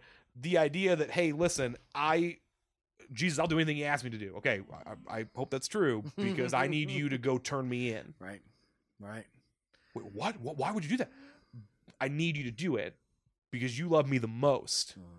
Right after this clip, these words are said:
Speaker 1: And if you do it, I can save everyone.
Speaker 2: Mm.
Speaker 1: It's gonna cost you, but everybody else is gonna be saved because of your action."
Speaker 2: Do you think that that
Speaker 1: And that's
Speaker 2: might
Speaker 1: probably another episode. I'm getting really
Speaker 2: Yeah.
Speaker 1: deep there, kind of a deep cut,
Speaker 2: No,
Speaker 1: deep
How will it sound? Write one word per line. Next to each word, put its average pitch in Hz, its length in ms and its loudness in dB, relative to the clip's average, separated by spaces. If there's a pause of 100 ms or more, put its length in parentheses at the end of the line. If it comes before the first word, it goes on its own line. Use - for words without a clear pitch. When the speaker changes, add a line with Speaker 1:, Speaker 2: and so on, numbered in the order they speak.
Speaker 1:
And 120 160 -2
if 110 120 -2
you 127 180 -4
do 156 360 2
it, 117 200 4 (240)
I 131 120 2
can 131 160 -2
save 147 280 2
everyone. 117 480 0 (560)
Speaker 2:
Mm. 107 220 -14
Speaker 1:
It's 101 100 -10
gonna 123 160 -6
cost 165 420 0
you, 185 380 4 (1800)
but 139 100 0
everybody 135 220 0
else 131 120 2
is 113 60 -6
gonna 117 140 -4
be 101 60 -8
saved 107 400 -2
because 113 260 -4
of 107 100 -10
your 113 160 -2
action." 107 340 -4 (120)
Speaker 2:
Do 190 100 -2
you 233 100 2
think 247 220 0
that 226 180 -2
that 208 160 4
Speaker 1:
And 165 100 2
that's 220 100 8
Speaker 2:
might 190 40 0
Speaker 1:
probably 247 200 4
another 220 200 6
episode. 240 340 4
I'm 202 100 4
getting 180 180 -4
really 202 140 6
Speaker 2:
Yeah. 160 100 2
Speaker 1:
deep 202 200 0
there, 208 240 4
kind 185 160 4
of 175 60 2
a 147 40 -2
deep 165 200 -2
cut, 214 340 6
Speaker 2:
No, 143 60 -10
Speaker 1:
deep 160 80 -2